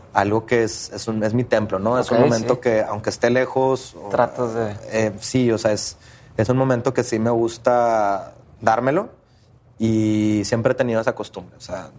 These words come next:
Speaker 1: no, no, para mí como que no me siento muy cómodo. "Ah, ya estamos aquí, hay que comer aquí", como que para mí siempre ha sido muy raro. Entonces, es algo que, que siempre me ha gustado.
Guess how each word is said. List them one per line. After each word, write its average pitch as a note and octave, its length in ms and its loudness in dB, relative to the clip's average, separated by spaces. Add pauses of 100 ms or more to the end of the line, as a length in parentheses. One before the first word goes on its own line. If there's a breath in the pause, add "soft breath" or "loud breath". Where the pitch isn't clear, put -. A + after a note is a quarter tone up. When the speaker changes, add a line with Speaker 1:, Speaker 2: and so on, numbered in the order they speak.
Speaker 1:
no, G#2 200 0
no, A2 440 0
para A2 160 2
mí G#2 160 -4
como A#2+ 220 -2
que - 80 -2
no G#2 100 -2
me A2 80 0
siento A2 240 -4
muy A2+ 160 -2
cómodo. A2+ 640 0 (220 loud breath)
"Ah, A#2+ 200 2
ya B2 60 2
estamos C3 320 -2
aquí, B2+ 220 -2
hay A2+ 80 4
que A#2+ 120 -2
comer A#2 220 0
aquí", A#2+ 240 -2
como A2 200 -4
que - 100 -8
para F#2+ 160 -2
mí F#2 140 -4
siempre G#2 240 -2
ha G#2 40 -2
sido G#2 160 0
muy G2 160 -2
raro. F#2+ 260 -4
Entonces, G2 560 -2 (540 loud breath)
es A2 180 2
algo A#2+ 200 4
que, A2+ 240 0
que A2 120 -4
siempre G2+ 240 -2
me A#2 80 0
ha - 20 2
gustado. C3 500 0